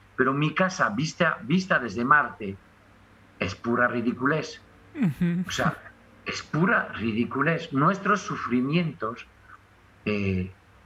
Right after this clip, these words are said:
Speaker 1: son muy ridículos. Lo que pasa es que no por ser ridículos no han de ser atendidos.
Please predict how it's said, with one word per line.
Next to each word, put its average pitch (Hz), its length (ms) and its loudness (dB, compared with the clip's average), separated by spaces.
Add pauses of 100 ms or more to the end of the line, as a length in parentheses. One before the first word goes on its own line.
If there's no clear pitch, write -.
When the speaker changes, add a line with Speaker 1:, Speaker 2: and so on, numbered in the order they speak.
(200)
Speaker 1:
son 151 440 2 (680)
muy 151 400 2 (640)
ridículos. 139 920 0
Lo 120 200 2
que 143 120 -2
pasa 175 520 2
es 127 180 -6
que 139 300 -2 (240)
no 170 300 2
por 147 160 0
ser 160 220 -4
ridículos 139 680 0
no 117 240 2
han 127 140 0
de 101 100 -4
ser 104 200 -2
atendidos. 123 760 -2